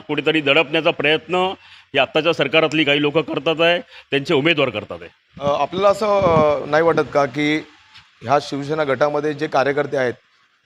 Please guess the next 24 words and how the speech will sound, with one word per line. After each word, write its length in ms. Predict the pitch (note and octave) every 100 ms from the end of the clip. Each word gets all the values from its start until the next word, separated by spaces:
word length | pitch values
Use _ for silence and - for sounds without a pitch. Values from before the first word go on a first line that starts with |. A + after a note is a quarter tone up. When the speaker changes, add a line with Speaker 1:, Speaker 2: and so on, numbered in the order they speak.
| -
Speaker 2:
<clears throat> 160 | - C#3
या 100 | D#3
कार्यकर्त्यांचं 680 | D#3 C#3+ F3 F#3+ F#3 F3+ F#3+
या 580 | E3+ D#3+ F3+ - -
राजकारणामुळे 720 | C#3+ C3 - E3 E3+ E3+ E3+ E3+
त्यामध्ये 500 | E3+ D#3+ D#3+ E3 F3
आपसामध्ये 640 | C3+ B2+ - E3 D#3+ E3+ F3
द्वेष 300 | C#3+ C#3 D3+
निर्माण 280 | D#3+ D3 D#3
झालेला 260 | D3 C#3+ C#3+
आहे, 60 |
आपसामध्ये 480 | C#3 - D3+ D3+ E3
त्यांची 280 | D#3 C#3 D#3+
जी 80 | E3
मैत्री 300 | D#3+ C3+ E3+
होती 240 | E3+ D3 - - - _ - - -
ती 60 |
कुठेतरी 340 | D#3 D#3+ F3 F3+
तुटलेली 360 | E3 C#3+ D#3
आहे? 80 | B2+
काय 180 | A#2 C3+
बोलता? 300 | A#2+ - - - - - - - - - G3+ G3+ - - _ _ _ _ -
Speaker 1:
संदेशजी, 340 | E3 F3 D3+
बघा, 280 | D#3+ C#3+ B2